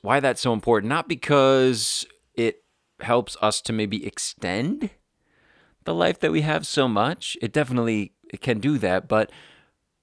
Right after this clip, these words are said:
rather so that we can make sure that we are, we're living the best life that we can right now. Um, ultimately, that's why we're here,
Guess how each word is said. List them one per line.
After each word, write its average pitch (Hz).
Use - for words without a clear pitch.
rather 113
so 104
that 98
we 101
can 98
make 92
sure 95
that 90
we 92
are, 90
we're 92
living 95
the 98
best -
life 95
that 95
we 98
can 92
right 92
now. -
Um, 92
ultimately, 113
that's 107
why 107
we're 98
here, 92